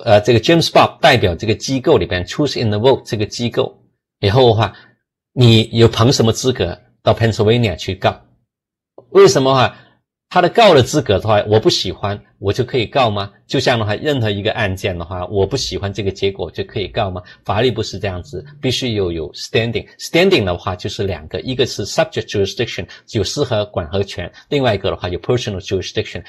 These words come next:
有这个本人，有在这个司法区里边去。这个 Choose the Vote 这个机构里边的话，出现了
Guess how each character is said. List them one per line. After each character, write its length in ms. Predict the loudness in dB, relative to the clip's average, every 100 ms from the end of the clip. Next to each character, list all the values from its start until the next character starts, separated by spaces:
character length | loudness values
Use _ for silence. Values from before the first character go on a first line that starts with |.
| -16
有 180 | -4 -2
这 140 | 0 -2
个 80 |
本 240 | -2 -4 -4
人， 260 | -6 -8 -10 -10
有 100 | -6
在 220 | -2 -2
这 100 | -4
个 80 | -6
司 180 | -6 -8
法 180 | -8 -10
区 240 | -8 -8
里 140 | -8
边 160 | -10 -14
去。 280 | -10 -10 -10 -16 -20 -2
这 140 | 0
个 180 | 2 0 -4 _ -10
Choose 320 | 0 0 2
the 120 | 0
Vote 200 | 4 4
这 120 | 4
个 60 | -2
机 240 | -2 -6
构 160 | -2 -2
里 100 | -2
边 180 | -6 -8
的 60 |
话， 140 | -8 -10
出 180 | -8 -6
现 180 | -6
了 160 | -6 -8